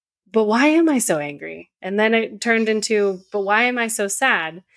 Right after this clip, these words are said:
And, "Oh my God, I'm really sad." And, "Oh my God, this is some sort of grief and sadness I've never felt before." And I didn't know what to do with it, but it was heartbreaking for me because I started to kind of see where my life was. And,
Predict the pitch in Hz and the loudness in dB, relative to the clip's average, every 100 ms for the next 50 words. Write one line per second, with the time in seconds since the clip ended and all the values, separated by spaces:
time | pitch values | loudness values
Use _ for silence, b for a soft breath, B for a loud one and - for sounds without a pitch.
0 | b b 208 202 214 214 208 214 190 165 | b b -6 -2 -2 -2 0 0 0 -4
1 | 165 226 214 - 156 151 156 175 180 196 | -4 0 0 -2 -6 -6 -10 -12 -6 -2
2 | 214 202 196 170 208 220 226 185 - 214 | 0 2 2 2 0 2 0 0 0 0
3 | 196 196 208 190 175 175 - 214 220 214 | 0 2 2 2 -2 -4 -2 0 2 0
4 | 190 190 185 175 165 - 185 185 190 175 | 0 0 0 -2 -6 -4 -4 -4 -4 -4
5 | 175 - 170 - 185 - 160 - - _ | -6 -2 -2 -2 -6 -4 -6 -6 -8 _
6 | _ _ _ - 208 220 254 226 220 220 | _ _ _ -4 0 2 2 2 0 0
7 | 208 - 220 196 208 226 220 196 196 185 | 0 -2 -2 2 2 2 2 0 0 -2
8 | 175 185 - - _ _ - 262 226 220 | -4 -6 -6 -8 _ _ -2 -2 -2 -4
9 | 208 214 202 185 196 190 190 208 294 320 | -4 -6 -8 -6 -6 -4 0 0 0 -4
10 | _ - b b _ _ _ 226 247 226 | _ -20 b b _ _ _ -4 0 0
11 | 220 208 - - 226 233 226 240 226 226 | 0 -2 0 0 2 0 -2 -4 -2 -4
12 | 208 - - 214 214 208 202 202 196 196 | -2 -2 -2 0 0 2 2 0 0 0
13 | 190 190 - 175 175 226 233 - 202 190 | 0 -2 -6 -6 -2 -2 0 -2 -2 -2
14 | 190 | -6